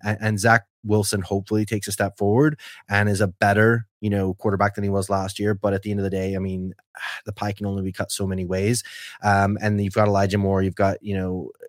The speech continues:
y-, you've got quite a few mouths to feed there, and I'm not worried about it. And so I still think Elijah Moore will get his, and I still think Elijah Moore is a great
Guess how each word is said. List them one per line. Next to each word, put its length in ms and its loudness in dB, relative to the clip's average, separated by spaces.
y-, 140 -20
you've 140 -6
got 280 4
quite 260 6
a 20 2
few 140 0
mouths 300 2
to 100 -10
feed 260 -2
there, 220 2
and 160 0
I'm 180 2
not 160 4
worried 240 4
about 160 6
it. 60 4
And 120 0
so 120 -2
I 120 -2
still 220 0
think 160 0
Elijah 240 2
Moore 160 2
will 80 0
get 220 -2
his, 320 2
and 120 -6
I 60 -4
still 220 -2
think 180 -4
Elijah 280 -2
Moore 120 -2
is 60 -2
a 60 -2
great 280 -4